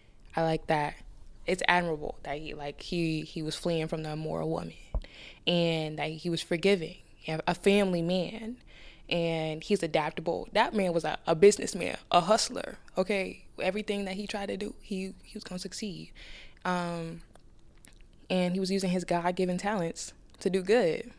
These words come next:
and help other people and also prosper while doing it. And he, he, you know, he lived a good life. And so, um, because, because he was in the good graces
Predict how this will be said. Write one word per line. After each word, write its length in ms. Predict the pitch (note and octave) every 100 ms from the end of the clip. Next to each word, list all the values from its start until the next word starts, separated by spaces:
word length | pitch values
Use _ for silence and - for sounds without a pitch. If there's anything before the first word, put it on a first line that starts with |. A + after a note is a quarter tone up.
| -
and 120 | F3
help 160 | F3 F3
other 180 | F3
people 440 | - F3+ - F3+ F#3+
and 80 | F3
also 400 | F3 E3+ F3 E3+ - - - - - - -
prosper 500 | F#3+ F#3+ - - - - - - -
while 160 | E3+
doing 240 | E3 E3 D#3+
it. 160 | E3+ -
And 320 | F3 E3+ E3
he, 460 | E3 F3 E3+ E3 E3+ - - - - - - - - - - -
he, 160 | G#3
you 140 | G#3+ A3+
know, 180 | A3+
he 180 | G#3+ D#4
lived 200 | A3+ A3+
a 40 | G#3
good 240 | G3 A3
life. 280 | A3+ G#3+ E3 - - - -
And 80 | A3
so, 280 | A#3+ A3 - - - - - -
um, 220 | G#3+ G#3
because, 380 | G#3+ C4+ D4 - - - - - - - - - - - - - - - - - - - - - - -
because 240 | - A#3+ B3+
he 60 |
was 120 | A3 G3+
in 80 |
the 60 | F3+
good 180 | F3 F3
graces 580 | E3+ F3 - E3+ E3